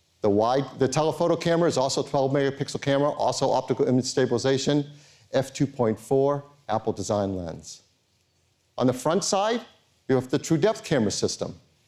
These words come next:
and that's a new sensor as well, a seven megapixel sensor that's twice as fast. And it works together with the I R camera and the dot projector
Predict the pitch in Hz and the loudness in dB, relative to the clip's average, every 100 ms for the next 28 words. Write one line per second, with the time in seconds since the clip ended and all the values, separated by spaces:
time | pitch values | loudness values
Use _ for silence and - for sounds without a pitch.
0 | _ 113 131 139 147 131 131 131 131 120 | _ 0 2 2 2 4 2 2 0 0
1 | 120 110 113 127 92 90 131 127 143 143 | 2 2 2 2 2 0 0 2 2 2
2 | 147 151 143 135 - 131 131 120 123 - | 0 -2 -2 -2 -2 -2 0 -2 -2 -8
3 | - 131 127 - - 107 - 101 87 - | -2 -2 0 -4 -4 -4 0 0 0 -4
4 | - - _ _ _ _ _ _ - 117 | -12 -14 _ _ _ _ _ _ -2 0
5 | 110 135 - - 120 131 139 139 113 110 | 2 2 0 -2 0 0 2 2 2 0
6 | 120 139 135 - 135 123 113 165 - - | 0 0 -2 -2 0 0 0 0 -2 -4
7 | 113 104 - 127 | 0 0 0 -2